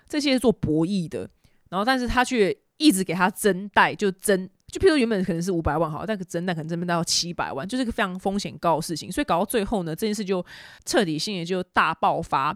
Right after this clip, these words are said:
所以呢，这个放款男呢，就这应该是我不知道，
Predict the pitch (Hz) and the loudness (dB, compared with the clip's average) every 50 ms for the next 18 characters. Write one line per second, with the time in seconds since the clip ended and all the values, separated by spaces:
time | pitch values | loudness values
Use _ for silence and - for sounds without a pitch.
0 | _ _ - _ - - 254 226 202 185 180 180 175 175 180 190 - 240 226 - | _ _ -20 _ -4 0 2 2 2 2 0 -2 -2 -4 -4 -4 -4 -4 0 2
1 | 403 294 233 202 - 196 160 160 165 160 151 156 160 160 160 175 247 233 214 - | 2 2 2 2 -2 -2 -2 -2 -4 -6 -6 -6 -6 -8 -8 -6 -6 -6 -6 -4
2 | - 403 403 403 415 359 392 415 370 254 202 - _ - - 185 - 269 370 302 | -2 -4 -2 2 2 2 2 2 0 0 0 -2 _ -4 -6 -4 -2 2 4 4
3 | 269 214 - | 4 4 0